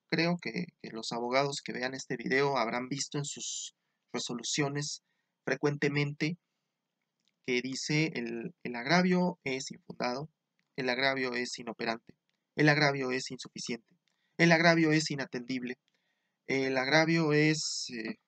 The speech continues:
novedoso". Pero en tanto no entendamos los razonamientos de esa, de esa lógica de clasificación de agravios,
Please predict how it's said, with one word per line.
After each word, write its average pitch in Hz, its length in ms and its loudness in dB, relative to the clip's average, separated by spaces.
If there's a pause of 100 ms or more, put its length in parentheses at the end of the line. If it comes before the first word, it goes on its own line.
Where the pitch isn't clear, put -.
(100)
novedoso". 139 480 0 (3250)
Pero 123 340 2 (520)
en 123 160 -2
tanto 120 340 -2
no 147 160 2
entendamos 180 1200 0 (160)
los 165 400 2
razonamientos 143 1500 -4 (480)
de 120 320 0
esa, 135 640 -2 (1500)
de 123 200 2
esa 131 220 0
lógica 139 580 -2 (800)
de 123 100 -2
clasificación 113 800 -6
de 143 80 0
agravios, 135 640 -2